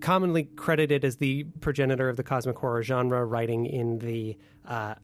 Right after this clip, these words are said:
early twentieth century, had as either his influences or became an influence for people who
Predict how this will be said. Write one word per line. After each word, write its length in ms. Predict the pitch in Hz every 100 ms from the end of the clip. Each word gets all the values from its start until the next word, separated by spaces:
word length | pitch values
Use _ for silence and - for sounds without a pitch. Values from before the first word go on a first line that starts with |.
| - -
early 500 | 170 175 160 165 143
twentieth 720 | - - 160 160 165 156 143 -
century, 520 | 151 143 143 147 143
had 300 | 127 156 160
as 180 | 147 147
either 260 | 147 143 135
his 200 | 135 143
influences 640 | 185 196 185 185 180 170
or 360 | - 160 143 139
became 520 | 139 147 139 175 175
an 80 | 156
influence 400 | 143 139 135 127
for 140 | 143
people 280 | 135 131 135 117
who 320 | 123 123